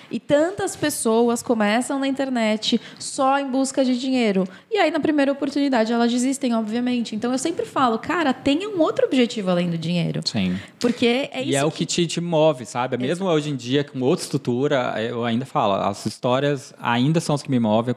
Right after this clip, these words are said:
Speaker 2: Contar a história de alguém ainda é o que eu acho que é o mais legal e eu não consigo não fazer.
Speaker 1: É isso.
Speaker 2: Apesar de ser uma equipe hoje em dia.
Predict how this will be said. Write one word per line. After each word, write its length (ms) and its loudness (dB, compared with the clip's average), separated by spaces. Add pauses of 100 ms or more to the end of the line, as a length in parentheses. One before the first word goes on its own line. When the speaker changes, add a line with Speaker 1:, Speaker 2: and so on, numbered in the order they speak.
Speaker 2:
Contar 280 -6
a 20 0
história 280 -2
de 60 0
alguém 220 0
ainda 280 0
é 40 4
o 100 -2
que 180 -8
eu 100 2
acho 200 0
que 60 -6
é 20 -2
o 40 -2
mais 160 0
legal 320 0
e 40 -2
eu 80 -2
não 160 -2
consigo 360 -6
não 180 2
fazer. 320 -2 (360)
Speaker 1:
É 60 -4
isso. 80 -4
Speaker 2:
Apesar 200 -2
de 80 -8
ser 80 0
uma 100 0
equipe 320 -2
hoje 140 2
em 40 4
dia. 140 -4